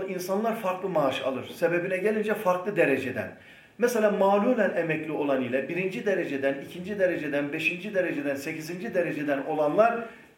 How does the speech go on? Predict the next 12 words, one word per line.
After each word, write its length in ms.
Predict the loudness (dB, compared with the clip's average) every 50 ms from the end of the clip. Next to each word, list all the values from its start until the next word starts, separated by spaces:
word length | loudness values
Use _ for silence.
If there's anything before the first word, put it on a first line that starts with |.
| _ _ -20 -20 -20 -20 _ _ -20 -20 -20 -20 -20 -10 -2 2
aynı 280 | 2 2 4 4 4
dereceden 480 | 4 4 4 4 2 2 2 0 2 2
emekli 300 | 2 4 4 4 2 2
maaşı 360 | 0 0 0 0 0 0 0 0
almaz. 380 | 0 -2 -4 -6 -8 -10 -12 -16 -20 -20 -20 -20 -14 -10
Primi 360 | -4 2 4 4 6 6 4 4
fazla 320 | 4 2 2 4 4 4
yatıranın 500 | 6 6 6 4 4 4 4 4 4 0
emekli 380 | 0 2 2 2 2 2 2 0
maaşı 360 | 2 4 4 2 2 0 -2
fazla 340 | 2 2 2 2 2 0 -4
olur. 180 | -4 -4 -6